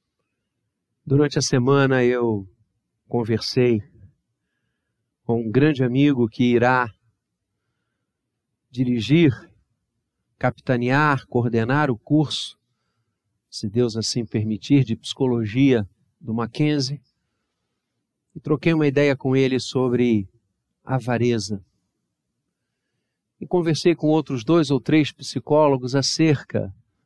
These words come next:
da avareza. Esse comportamento nefasto,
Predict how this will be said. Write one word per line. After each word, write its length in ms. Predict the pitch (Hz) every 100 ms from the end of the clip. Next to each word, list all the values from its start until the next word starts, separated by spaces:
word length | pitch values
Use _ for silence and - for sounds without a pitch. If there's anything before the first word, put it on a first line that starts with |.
| _ -
da 220 | 107 107
avareza. 600 | 98 98 92 120 - _ _ _ _ _ _ _ _ _ _ _ _ _ -
Esse 580 | 123 - - 127 117 - -
comportamento 1120 | 151 147 139 135 - 123 113 135 143 131 127
nefasto, 1300 | 123 117 - - 135 131 107 - - - 104 90